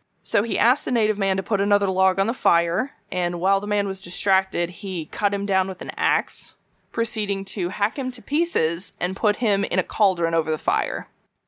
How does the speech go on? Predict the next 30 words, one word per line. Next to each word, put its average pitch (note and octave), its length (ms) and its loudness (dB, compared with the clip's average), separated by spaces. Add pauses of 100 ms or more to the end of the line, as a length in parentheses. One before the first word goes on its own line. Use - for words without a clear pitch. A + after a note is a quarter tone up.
(500)
So G3 320 4
Javner's G3+ 460 2
actions F#3 520 0
terrified A#3+ 720 2
his B3+ 220 -2
two G#3+ 180 0
trading F3+ 360 2
companions B3+ 680 0
because A3 260 -2
they F#3+ 80 2
saw F#3+ 240 4
what G#3 100 0
he G3+ 80 0
did F#3+ 220 2
and G#3 80 -2
was E3+ 120 -2
like, D3 180 0
"What E3+ 200 2
the F#3+ 100 2
actual F3+ 540 2
fuck - 680 2
is G#3 180 4
wrong F3 300 2
with E3 200 -6
you?" D#3+ 340 0 (380)
But G3 260 2 (200)
they G#3+ 80 2
were G3+ 140 2
both F#3 260 0
starving, G#3 720 0